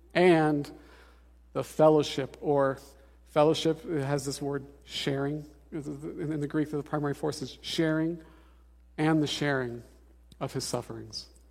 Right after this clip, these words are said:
being conformed to his death, assuming that I will somehow reach the resurrection from among the dead." Ba-, back up to verse ten again. "My goal is to know him and the power of his resurrection."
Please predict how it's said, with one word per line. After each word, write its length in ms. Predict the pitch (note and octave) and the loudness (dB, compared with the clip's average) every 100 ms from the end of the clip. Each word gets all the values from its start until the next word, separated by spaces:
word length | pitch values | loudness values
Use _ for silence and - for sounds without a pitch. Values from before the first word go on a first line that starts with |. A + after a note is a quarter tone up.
| - - - - | -20 -20 -20 -4
being 200 | D3+ D3 | 2 2
conformed 680 | C#3+ C#3 - C#3 C3+ C3 - | 0 -4 -4 -2 -2 -6 -12
to 100 | B2 | -12
his 180 | A#2 A2 | -10 -10
death, 300 | - A2+ G#2+ - - - _ - - - - | -10 -10 -12 -20 -20 -20 _ -20 -20 -20 -6
assuming 380 | D3 - F#3+ F#3+ | 0 6 8 8
that 140 | E3 | 6
I 120 | D3 | 4
will 140 | D#3 D3+ | 2 2
somehow 460 | - E3 C#3 D3 | 0 0 2 0
reach 500 | C#3 B2+ C3 B2+ - - - - _ _ - | 0 -2 -4 -6 -12 -16 -20 -20 _ _ -18
the 80 | - | -6
resurrection 800 | C#3 C#3 B2+ C3 - - A2+ A2+ - | -4 -2 -4 -6 -6 -10 -12 -14 -18
from 100 | - | -14
among 280 | B2+ C3 B2+ | -8 -6 -8
the 60 | A#2 | -10
dead." 400 | A#2 A#2 G#2 - - - - _ - - - _ - - - - C#3 | -10 -10 -12 -18 -20 -20 -20 _ -20 -20 -20 _ -20 -20 -20 -18 -4
Ba-, 140 | C#3+ | -2
back 240 | D#3+ E3 E3+ | 2 2 2
up 100 | D#3 | 0
to 120 | D#3 | 0
verse 220 | D#3 D3+ | 0 0
ten 120 | D#3 | -2
again. 300 | D#3 D#3 F3 - - - - - - - - | -2 -4 -6 -14 -20 -20 -20 -20 -20 -20 0
"My 120 | D#3+ | 6
goal 180 | F3 C4 | 10 10
is 80 | A3 | 10
to 60 | |
know 200 | A3 A#3+ | 10 10
him 340 | F#3 G#3+ G#3+ G#3 - - | 10 8 6 0 -12 -2
and 320 | A#3 A3+ A#3+ G#3 - | 6 6 6 0 -4
the 60 | F3+ | -2
power 260 | - A3+ B3 | 6 10 10
of 60 | |
his 140 | G#3 A#3 | 10 10
resurrection." 680 | C#4+ D4 D4+ D4+ B3 F#3 | 10 10 4 2 2 2